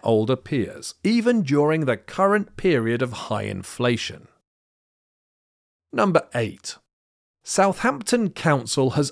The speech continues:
upheld its decision to close its last care home despite protests from campaigners.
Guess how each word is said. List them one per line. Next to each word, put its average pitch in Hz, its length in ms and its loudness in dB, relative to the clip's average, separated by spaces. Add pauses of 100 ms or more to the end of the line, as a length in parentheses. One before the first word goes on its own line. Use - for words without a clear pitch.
upheld 185 560 2
its - 120 -4
decision 120 600 0 (220)
to 156 100 -2
close 175 560 4
its - 220 -4
last 214 480 2
care 208 340 0
home 107 340 0 (340)
despite 170 720 0
protests - 760 0
from 165 260 -4
campaigners. - 920 -8